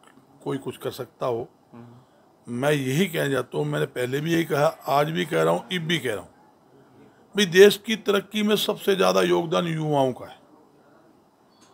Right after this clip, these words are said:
Speaker 1: अब मान लो पचानवे परसेंट वाला बच्चा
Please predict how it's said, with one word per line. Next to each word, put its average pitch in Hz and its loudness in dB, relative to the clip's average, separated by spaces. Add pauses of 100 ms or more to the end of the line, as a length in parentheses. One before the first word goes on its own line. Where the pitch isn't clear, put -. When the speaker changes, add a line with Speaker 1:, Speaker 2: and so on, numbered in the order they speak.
(500)
Speaker 1:
अब 202 -2
मान 202 6
लो 208 6
पचानवे 214 4
परसेंट 190 0
वाला 190 4
बच्चा 170 0